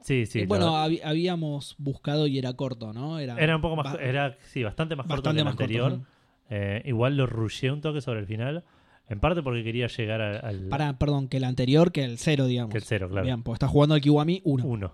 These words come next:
Speaker 1: sí.
Speaker 2: Mm.
Speaker 1: Em, lo rusheé un poco, digo, al final, en parte porque quería llegar al Spider-Man y en parte
Speaker 2: <laughs>
Speaker 1: porque me parece que estoy, estaba ya un toque saturado de Yakuza.
Speaker 2: De, eh, sí,
Speaker 1: Tipo,
Speaker 2: sí.
Speaker 1: casi que terminé el cero y arranqué el uno.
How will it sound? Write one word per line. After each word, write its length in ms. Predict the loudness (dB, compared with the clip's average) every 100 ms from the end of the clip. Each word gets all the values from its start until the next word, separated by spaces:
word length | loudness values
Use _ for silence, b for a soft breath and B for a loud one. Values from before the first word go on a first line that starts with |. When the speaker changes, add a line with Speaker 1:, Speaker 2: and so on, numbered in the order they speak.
| -6
Speaker 1:
sí. 120 | -6
Speaker 2:
Mm. 720 | -6 -12 _ _ _ _ -6
Speaker 1:
Em, 1040 | -2 -2 -2 -4 -6 -8 -10 -10 -12 -12 -14 -18 _ _
lo 220 | -6 -2
rusheé 240 | -2 0 -2
un 40 |
poco, 200 | 0 -2
digo, 240 | -2 -2 -4
al 80 |
final, 420 | -4 -4 -4 -6 -8
en 120 | -6
parte 240 | -4 -2
porque 280 | -4 -6 -6
quería 240 | -6 -4 -4
llegar 220 | -4 -6
al 40 | -6
Spider-Man 500 | -6 -6 -4 -6 -8 B B B -8 -2
y 80 | 0
en 60 |
parte 300 | 2 2 2
Speaker 2:
<laughs> 60 | 2
Speaker 1:
porque 320 | -2 -2 -2
me 80 | -2
parece 340 | -2 -2 -2 -4
que 60 |
estoy, 260 | -6 -4 -4
estaba 240 | -2 -4
ya 180 | -4 -4
un 120 | -4
toque 200 | -4 -6
saturado 600 | -6 -6 -2 0 0 0
de 60 | -2
Yakuza. 460 | -4 -6 -4 -2 -4
Speaker 2:
De, 380 | -6 -8 -6 -8
eh, 20 |
sí, 380 | -8 -6 -2 0
Speaker 1:
Tipo, 240 | 0 0 0
Speaker 2:
sí. 220 | -2 -6 -12 _ -6
Speaker 1:
casi 280 | -4 -2 -2
que 100 | -2
terminé 300 | -2 -2 -2
el 80 | -2
cero 280 | -2 0
y 80 | 0
arranqué 440 | -2 -4 -8 -8 -8
el 60 | -6
uno. 340 | -4 -4 -6